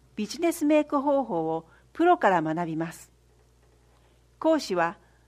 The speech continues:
ポーラ・ザ・ビューティースタッフです。筆記用具、タオル、髪留めピン、鏡をご持参ください。予約およびお問い合わせは、ワークプラザ紀の川、電話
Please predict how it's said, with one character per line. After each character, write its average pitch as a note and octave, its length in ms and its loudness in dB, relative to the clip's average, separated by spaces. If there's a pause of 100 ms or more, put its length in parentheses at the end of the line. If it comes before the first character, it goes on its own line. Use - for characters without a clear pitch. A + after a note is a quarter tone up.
(160)
ポ D#4 220 4
ー A3 40 6
ラ・ E3 280 2
ザ・ A3 160 4
ビ A3 120 -2
ュ D4+ 100 4
ー D4+ 60 -4
テ D4+ 80 -2
ィ D4+ 60 0
ー - 20 0
ス - 100 -14
タ C#4 100 0
ッ - 40 -2
フ - 180 -12
で D#3+ 120 -4
す。 - 220 -20 (1400)
筆 A#3+ 140 -2
記 E4 220 -2
用 D4+ 240 6
具、 - 260 -10 (300)
タ C4+ 240 4
オ F#3+ 80 0
ル、 - 220 -8 (260)
髪 C4+ 260 2
留 D4 180 6
め C#4 60 2
ピ F3+ 220 -8
ン、 - 140 -12 (200)
鏡 E4 420 2
を B3+ 60 4
ご F#3 100 2
持 - 80 -12
参 G#3+ 220 0
く G3+ 60 -10
だ F#3 120 -2
さ F3+ 180 -4
い。 - 100 -8 (1300)
予 A3 140 4
約 C4+ 600 0
お G#3 80 0
よ B3 160 4
び A#3 180 -2
お G3+ 120 2
問 C4+ 220 2
い C4 60 2
合 B3 80 6
わ B3 60 2
せ B3 140 -2
は、 A3 240 4 (560)
ワ C4+ 240 6
ー F4 40 -2
ク E4 140 -8
プ - 140 -2
ラ C4+ 140 4
ザ E3+ 140 -2
紀 - 160 -4
の A3+ 100 0
川、 D#3 340 -6 (440)
電 G#3 260 0
話 F#3+ 200 4